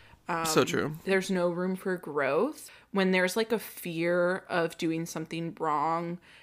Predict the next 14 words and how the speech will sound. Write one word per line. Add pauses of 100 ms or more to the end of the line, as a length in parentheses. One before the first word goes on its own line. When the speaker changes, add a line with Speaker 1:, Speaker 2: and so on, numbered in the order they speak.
(260)
Speaker 1:
and (220)
that,
like,
limits
humans'
abilities
to
grow
and
that,
like,
Speaker 2:
Yes.
Speaker 1:
paralyzes
them